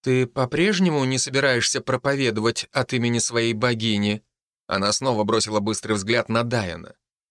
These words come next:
«Путь Раньи этого не предполагает», ответила Юдине с полным ртом.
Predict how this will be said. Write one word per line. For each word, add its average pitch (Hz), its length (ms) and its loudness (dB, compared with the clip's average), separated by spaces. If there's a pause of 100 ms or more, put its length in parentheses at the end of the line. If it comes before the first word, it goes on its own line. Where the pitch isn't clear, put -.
(300)
«Путь 202 360 0
Раньи 196 560 2 (120)
этого 185 300 2
не 156 140 0
предполагает», 175 920 0 (260)
ответила 107 500 2
Юдине 113 440 0
с - 80 -4
полным 101 440 0
ртом. - 360 -4